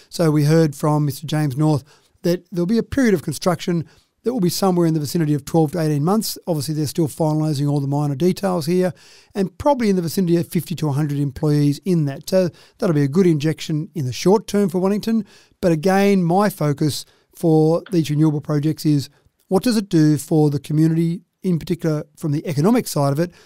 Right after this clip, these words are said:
long term? It's all well and good to have an extra hundred employees for eighteen months,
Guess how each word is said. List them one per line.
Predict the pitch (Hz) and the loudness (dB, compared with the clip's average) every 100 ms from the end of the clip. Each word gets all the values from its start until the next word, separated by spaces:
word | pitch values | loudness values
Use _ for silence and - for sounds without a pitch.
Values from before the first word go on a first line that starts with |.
| _ _ - | _ _ 0
long | 180 175 151 | 4 4 2
term? | 147 131 | 0 0
It's | 143 196 | 0 4
all | 202 | 4
well | 175 | 4
and | 156 | 2
good | 165 151 | 0 0
to | |
have | 151 | -2
an | 160 | -2
extra | - 143 | -2 -2
hundred | 156 147 147 | -2 0 -2
employees | 135 151 147 147 139 | -2 0 2 2 0
for | 156 | -2
eighteen | 147 143 135 | -2 0 0
months, | 196 160 - - | 0 0 -4 -10